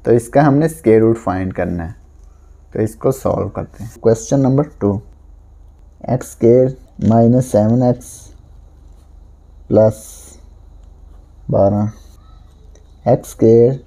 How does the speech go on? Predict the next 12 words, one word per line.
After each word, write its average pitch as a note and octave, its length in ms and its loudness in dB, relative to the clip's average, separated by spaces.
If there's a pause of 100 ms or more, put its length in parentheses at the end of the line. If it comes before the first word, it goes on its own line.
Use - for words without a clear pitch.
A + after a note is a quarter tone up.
माइनस A#2+ 560 -2
नाइन A2+ 360 0
एक्स B2+ 260 -6 (220)
प्लस A2+ 360 -2
बीस, G#2 440 0 (1900)
एक्स C3 240 0
स्क्वायर A#2+ 480 4 (100)
माइनस A2 580 0 (400)
एट A#2 260 4
एक्स C3+ 300 0 (760)
प्लस A#2 360 0 (120)
पन्द्रह। G2 420 -4